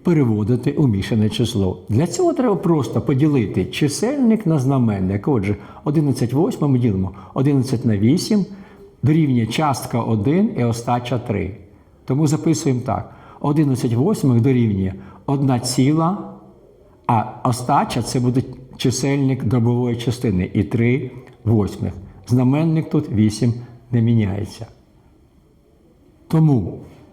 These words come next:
ми можемо зрозуміти, що мішані числа — це числа, які складаються з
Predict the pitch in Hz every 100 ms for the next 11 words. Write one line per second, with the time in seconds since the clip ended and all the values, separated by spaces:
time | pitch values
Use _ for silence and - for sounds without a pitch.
0 | - _ - - 120 123 123 110 113 110
1 | - 113 113 117 113 156 185 165 - -
2 | - 123 135 127 107 98 - 135 147 156
3 | 147 - - - - - - 156 123 98
4 | - - - - 156 - 117 117 - 110
5 | 98 98 90 - - 101 -